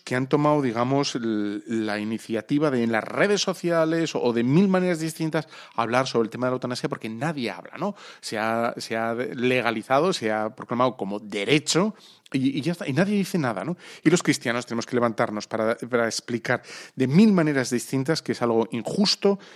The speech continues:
para el enfermo y para toda la sociedad, ¿no? Para toda la sociedad. Bueno,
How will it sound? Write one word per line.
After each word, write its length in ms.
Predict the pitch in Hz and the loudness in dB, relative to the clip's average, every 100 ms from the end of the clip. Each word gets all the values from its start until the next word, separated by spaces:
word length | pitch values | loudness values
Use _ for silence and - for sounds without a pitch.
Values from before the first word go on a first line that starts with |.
| - - | -20 -12
para 200 | 104 95 | -10 -8
el 60 | |
enfermo 640 | 95 90 - 160 185 202 - | -10 -12 -2 0 2 -2 -6
y 60 | - | -6
para 220 | 110 98 | -6 -8
toda 340 | _ 202 208 | _ 2 2
la 100 | 175 | 2
sociedad, 720 | - 143 117 - 98 92 85 - | 0 -2 -4 -6 -6 -4 -8 -10
¿no? 200 | 156 196 | -6 -6
Para 200 | 107 95 | -8 -12
toda 340 | - 139 123 | 0 4 4
la 80 | 101 | 0
sociedad. 380 | - - - - | -6 -14 -16 -4
Bueno, 180 | 143 131 | 0 0